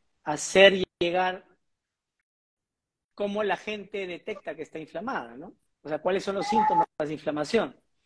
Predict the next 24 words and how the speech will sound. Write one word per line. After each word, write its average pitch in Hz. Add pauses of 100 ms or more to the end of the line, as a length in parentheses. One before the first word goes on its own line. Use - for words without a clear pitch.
(340)
Síntomas 190
evidentes 196
de 143
que 143
definitivamente, 175
pues, 175
este, 156
cuando 143
vas 156
al 160
médico 170
te 165
va 151
a 147
decir, 151
"Sí, 160
pues 139
estás 156
inflamado". 143
Pero 170
hay 202
síntomas 233
más 233
sutiles 180